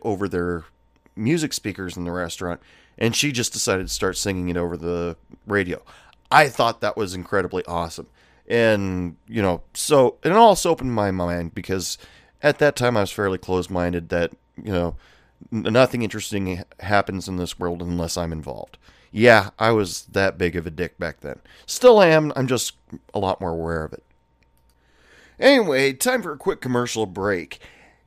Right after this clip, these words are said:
Uh, head on over to hey bartender podcast dot com and pick up some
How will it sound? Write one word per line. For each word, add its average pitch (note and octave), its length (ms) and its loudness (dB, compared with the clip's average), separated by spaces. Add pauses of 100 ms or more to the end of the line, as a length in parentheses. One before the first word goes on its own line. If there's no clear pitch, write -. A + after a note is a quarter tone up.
(140)
Uh, C#3 420 6
head A3+ 160 6
on C4 140 0
over F#3+ 200 0
to D3+ 120 -2
hey F3 180 -2
bartender E3 420 -2
podcast C#3+ 600 -4
dot A2+ 320 -2
com D#3 340 -2
and F#2+ 120 -6
pick C#3+ 180 0
up D3 120 -2
some G2 400 -6